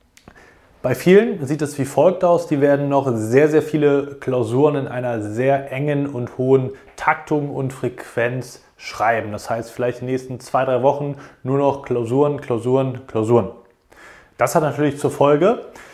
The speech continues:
dass man einerseits keine vernünftige Nachbereitung hinbekommt.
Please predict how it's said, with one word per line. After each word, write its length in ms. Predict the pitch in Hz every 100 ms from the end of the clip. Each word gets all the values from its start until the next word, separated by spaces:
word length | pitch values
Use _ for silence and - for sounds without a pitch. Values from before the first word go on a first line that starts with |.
| - -
dass 240 | 139 135
man 400 | 151 143 143 139
einerseits 720 | - 139 151 143 147 139 - -
keine 320 | 139 139 143
vernünftige 640 | 143 139 139 - 123 127
Nachbereitung 800 | 123 120 123 - 156 143 147 156
hinbekommt. 600 | 147 156 156 180 233 -